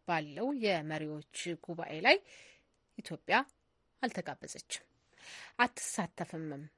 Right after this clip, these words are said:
ለመሆኑ ለአሜሪካም ይሁን ለሌሎች ሀገሮች ይሄ ምን ትርጉም አለው? ሰለሞን አባተ የዓለም አቀፍ ግንኙነቶችና የፖለቲካ ሳይንስ አዋቂዎችን ጠይቆ ነበር። የተናገሩትን ቀጥሎ ባጭሩ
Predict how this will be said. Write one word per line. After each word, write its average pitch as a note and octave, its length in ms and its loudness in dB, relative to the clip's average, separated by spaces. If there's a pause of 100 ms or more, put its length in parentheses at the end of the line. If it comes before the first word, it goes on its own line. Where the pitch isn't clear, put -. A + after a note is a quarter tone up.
(100)
ለመሆኑ B3 440 8 (220)
ለአሜሪካም F3 640 6
ይሁን A3 340 2
ለሌሎች F#3 540 4
ሀገሮች F#3 560 0
ይሄ G3+ 140 2 (500)
ምን C#4+ 120 4
ትርጉም - 380 -4
አለው? - 360 -8 (460)
ሰለሞን F4+ 360 10
አባተ B3+ 340 8 (240)
የዓለም E3 520 6
አቀፍ - 400 -4
ግንኙነቶችና G3 840 0 (100)
የፖለቲካ G#3+ 560 2 (260)
ሳይንስ C4+ 520 -2 (200)
አዋቂዎችን G3+ 800 0 (180)
ጠይቆ F3+ 360 2 (100)
ነበር። C#4+ 300 8 (540)
የተናገሩትን F3+ 1120 4 (220)
ቀጥሎ G3 400 -2 (380)
ባጭሩ F#3+ 440 2